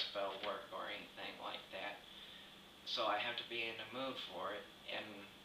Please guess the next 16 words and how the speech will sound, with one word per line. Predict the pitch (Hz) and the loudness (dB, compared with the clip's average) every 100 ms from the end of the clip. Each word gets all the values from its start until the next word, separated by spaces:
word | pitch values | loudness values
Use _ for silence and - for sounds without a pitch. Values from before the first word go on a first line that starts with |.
| - 117 | -4 -2
another | 117 120 101 - | 0 0 0 -4
thing, | 101 101 | -2 0
I | 95 98 101 | 0 -2 -2
have | 90 - | -2 -2
to | - | -4
be | - 98 101 - 117 | -4 -4 -4 -4 -2
awake. | 117 139 - - - - - - | 0 0 0 -6 -8 -10 -14 -12
<laughs> | - - - - - - - - - 113 | -12 -10 -12 -12 -10 -8 -10 -2 0 4
Awake | 120 117 117 | 6 6 4
enough | 110 117 117 - | 0 0 0 -2
for | 117 117 117 113 113 - - - - - - - - - - | 0 2 4 2 -2 -8 -14 -14 -14 -14 -16 -16 -16 -14 -4
me | 123 120 | 0 0
to | 113 | 2
do | 120 123 120 | 2 2 0
the | 120 113 | -2 -2
ritual | 120 120 - 120 113 113 107 | 0 8 8 8 2 2 0